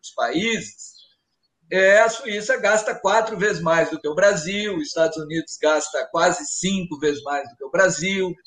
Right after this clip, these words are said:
a Coreia, que é sempre apresentada como um exemplo, gasta o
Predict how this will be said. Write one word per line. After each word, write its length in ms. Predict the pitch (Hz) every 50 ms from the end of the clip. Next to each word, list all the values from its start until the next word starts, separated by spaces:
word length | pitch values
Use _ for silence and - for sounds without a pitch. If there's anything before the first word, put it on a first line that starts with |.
| - - - _ _ _ _ _ _ _ -
a 80 | 143 147
Coreia, 720 | - 208 196 175 170 165 180 190 190 185 180 156 147 139
que 100 | - 156
é 60 | 151
sempre 360 | - - 190 196 185 175 180
apresentada 800 | 170 165 - - 170 160 170 165 156 156 165 156 156 151 151 147
como 300 | - - 160 156 156 156
um 60 | 156 151
exemplo, 760 | 151 147 - 156 165 160 156 147 - - 139 135 120 - _ _ _ _ _ _
gasta 560 | _ 156 160 - 165 165 - - - 156 151 143
o 180 | 165 190 175